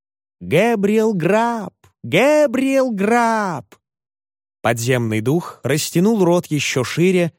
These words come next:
и сказал: «Ну-с, Гэбриэл, что ты на это скажешь?» Пономарь ловил воздух ртом.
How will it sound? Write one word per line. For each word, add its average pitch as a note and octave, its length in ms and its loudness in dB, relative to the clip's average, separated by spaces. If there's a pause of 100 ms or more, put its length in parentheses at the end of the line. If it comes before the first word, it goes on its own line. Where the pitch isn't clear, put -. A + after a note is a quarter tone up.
(180)
и C3 80 -4
сказал: G2+ 580 -4 (760)
«Ну-с, A2 1120 -2 (180)
Гэбриэл, B2+ 960 -2 (760)
что - 440 -2
ты C#3+ 180 -2
на A2 240 0
это G2+ 320 -2
скажешь?» A2+ 920 -4 (840)
Пономарь B2+ 600 0 (100)
ловил B2+ 420 0
воздух A2 540 -4
ртом. F2+ 480 -8